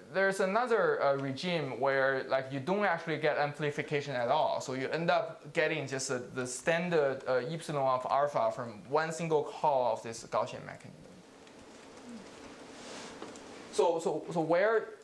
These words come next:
um, does this phase transition happen? So from our bound, we can just read off that it happens roughly at gamma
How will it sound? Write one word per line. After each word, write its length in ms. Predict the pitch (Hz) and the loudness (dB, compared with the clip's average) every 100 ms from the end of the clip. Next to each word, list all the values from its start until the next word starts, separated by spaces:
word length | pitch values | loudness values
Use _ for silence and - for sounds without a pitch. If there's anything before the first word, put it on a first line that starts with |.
| - | 0
um, 480 | 151 147 143 143 143 | 4 4 2 -2 0
does 300 | 147 139 135 | 2 2 2
this 280 | 151 151 - | -2 -2 -2
phase 260 | 175 160 | -2 -2
transition 440 | - 139 139 147 139 | -2 0 0 -2 -4
happen? 520 | 131 113 202 240 247 | -2 0 0 -2 0
So 180 | 160 135 | 2 2
from 240 | 147 139 | 2 2
our 240 | 135 135 | 2 2
bound, 440 | 131 208 240 190 160 | 2 2 2 2 0
we 100 | 147 | -2
can 180 | 156 135 | -2 0
just 260 | 143 - | -2 -2
read 180 | 139 139 | -4 2
off 360 | 151 190 180 175 | 4 4 2 4
that 240 | 139 131 | 2 2
it 120 | 131 | -2
happens 560 | 131 165 180 196 160 - | 0 -2 0 -2 -2 -6
roughly 460 | 135 147 156 170 139 | 0 0 0 0 2
at 240 | 131 131 | 2 0
gamma 460 | - 135 147 151 151 | 0 2 2 2 0